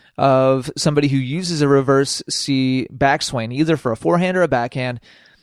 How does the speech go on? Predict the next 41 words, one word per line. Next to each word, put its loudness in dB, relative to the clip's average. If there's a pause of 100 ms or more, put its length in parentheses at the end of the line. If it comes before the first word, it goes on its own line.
(160)
uh, -2
as 0
the 2
racket 2
goes 0
up 0
to -2
prepare 0 (260)
and -6
then -2
drops 0
down 0
below 2
the 2
ball, 2
that's -6
a 0
half -2
circle. -2 (800)
Then -2
the 0
racket 2
comes -4
up 0
again -2
to -6
contact. -6 (460)
That 0
completes, -2
uh, 2
the -2
first 0
circle. -4 (440)
And -2
then 0
the 0
racket 0
continues -4
upwards 2
past -4
contact, -4